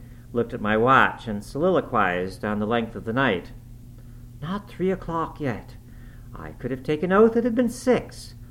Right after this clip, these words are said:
Time stagnates here. We must surely have retired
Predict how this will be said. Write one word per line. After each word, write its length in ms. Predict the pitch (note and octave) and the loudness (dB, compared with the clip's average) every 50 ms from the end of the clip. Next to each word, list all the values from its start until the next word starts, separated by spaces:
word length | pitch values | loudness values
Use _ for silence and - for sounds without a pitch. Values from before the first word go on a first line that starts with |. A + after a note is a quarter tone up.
| - - - - | -16 -18 -16 -12
Time 260 | - G2 F#2+ F#2+ F#2+ | -8 -6 -4 -4 -6
stagnates 760 | G2 - - - F3 F3 E3+ D#3 C3+ B2+ A#2 A2 A2 G#2+ - | -6 -8 -6 -2 0 2 2 2 0 0 0 0 0 -2 -4
here. 420 | - - A#2 A2 G#2+ G#2 G#2+ G#2+ - - - - - - - - | -2 0 2 4 4 2 2 -2 -6 -14 -16 -16 -16 -16 -8 -2
We 80 | D#3 | 6
must 260 | D#3 F#3 F3 - - | 8 8 8 6 6
surely 380 | - A3+ B3 B3 G3+ D3+ C#3 B2+ | 12 12 12 12 12 12 10 8
have 140 | A#2+ B2+ A#2 | 6 4 2
retired 640 | A#2 A#2+ A2+ - - D3 C#3+ C3+ A#2+ A2+ A2 G#2+ G#2 | 2 -2 -4 0 2 4 4 6 6 6 4 2 -2